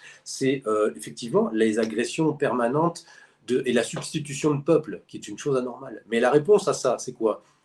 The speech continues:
C'est la réponse, elle ne pourrait être que si on est souverain et que si on, on active des leviers, euh, po-, euh, politiques. Si on commence à, re-, à rentrer dans le tri-, dans le, dans le, dans la, dans le, dans le tribalisme et tout, on, on finira, oui, c'est comme Israël, ça, ça ne finit jamais. Et puis, c'est, et surtout, ça nous, et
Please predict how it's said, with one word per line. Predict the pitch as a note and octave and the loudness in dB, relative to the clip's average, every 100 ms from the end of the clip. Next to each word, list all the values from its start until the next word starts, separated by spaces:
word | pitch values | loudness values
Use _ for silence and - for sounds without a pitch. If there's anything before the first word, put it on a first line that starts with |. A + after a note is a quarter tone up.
| _ - | _ -6
C'est | - | 0
la | A2+ | 2
réponse, | G#2+ A2+ A3 A3 - | 2 4 4 4 0
elle | B2+ | 0
ne | |
pourrait | B2+ B2 D3 - | 0 2 2 2
être | C#3 C#3+ - | -2 -2 -6
que | - F#3+ G3+ - - - _ | 4 4 4 0 -18 -20 _
si | - - E3 | -12 0 4
on | C3 | 6
est | D3+ | 4
souverain | D3+ - D#3+ C3+ C3+ G3+ A#3 - | 2 -2 0 2 2 2 0 -6
et | B2 | -4
que | F3 | -2
si | F3 D3 | 0 0
on, | B2+ A#2 | 2 0
on | A#2+ B2+ | 0 2
active | C3 - - - A3+ E3 | 2 0 -12 2 2 4
des | C#3 C3 | 2 2
leviers, | C#3 C#3+ C#3 G3 A3+ G#3+ _ _ - | 2 0 0 2 2 -2 _ _ -8
euh, | G#2+ A2+ | -4 0
po-, | F3 F#3 | 4 4
euh, | E3 C#3+ | 4 2
politiques. | C#3 F#3+ G3 A#3 A3 - | 4 2 2 -2 -2 -4
Si | - G3 | -2 2
on | F#3+ | 6
commence | G#3+ G#3 - | 6 4 0
à, | |
re-, | C#3 D3+ | 2 2
à | C#3 C3 | 2 2
rentrer | C#3+ C#3 E3 | 2 2 2
dans | C3 | 2
le | |
tri-, | - D3+ | 0 -4
dans | D3+ A2+ | 0 0
le, | G2+ | 0
dans | F#2 F#2+ | -2 -8
le, | F2+ F2 - _ _ - | -8 -12 -18 _ _ -12
dans | |
la, | A2+ A2+ A2 - | -10 -10 -12 -8
dans | A2+ | -6
le, | F#2+ | -6
dans | F#2 A2 | -6 -6
le | |
tribalisme | A2 D#3 C3 D3+ D3+ A2+ | -2 0 2 0 0 -4
et | F#2+ | -10
tout, | - A3+ C3 | -8 -6 -2
on, | C3+ | 0
on | C#3+ | 0
finira, | C#3+ D#3 D3+ G3 | 0 2 2 2
oui, | C4+ | -2
c'est | - | 0
comme | D3+ D#3+ | 4 4
Israël, | D#3+ G3+ B3 - | 4 0 -2 -4
ça, | - A2 | -4 -2
ça | A#2 | -2
ne | A2 | -2
finit | B2+ C3+ | -2 0
jamais. | C#3 F3 A3 A3 | 0 0 -2 -4
Et | A#2 | -8
puis, | A2+ D3 | -8 -8
c'est, | - | -6
et | D3+ C3 | -6 -4
surtout, | D3+ - | -6 -8
ça | - C#3+ | -2 0
nous, | C3 C3 | 0 -4
et | A#2+ A#2 | -4 -4